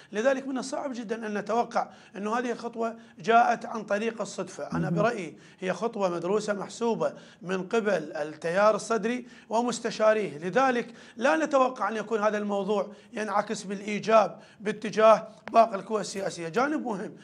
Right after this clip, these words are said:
Speaker 1: لو أن السيد مقتدى أصر
Speaker 2: مم.
Speaker 1: على موضوع مغادرة الانتخابات، فمن الصعب جدًا أن نتوقع إجراء الانتخابات في المرحلة القادمة، باعتبار
Speaker 2: نعم.
Speaker 1: أنه سائرون الآن تعتبر، تعتبر عفوًا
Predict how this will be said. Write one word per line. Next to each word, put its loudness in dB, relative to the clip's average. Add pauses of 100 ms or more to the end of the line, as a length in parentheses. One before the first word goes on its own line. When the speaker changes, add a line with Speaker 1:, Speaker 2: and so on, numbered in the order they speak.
(180)
Speaker 1:
لو 4
أن -2
السيد -2
مقتدى -4
أصر 4
Speaker 2:
مم. -2 (140)
Speaker 1:
على 4
موضوع 0
مغادرة 6
الانتخابات، 4 (280)
فمن -4
الصعب -2
جدًا -4
أن -6
نتوقع 0
إجراء 0
الانتخابات 2 (220)
في -8
المرحلة -2
القادمة، -4
باعتبار 4
Speaker 2:
نعم. 2 (100)
Speaker 1:
أنه -6
سائرون -2
الآن -8
تعتبر، -2 (220)
تعتبر 2
عفوًا -2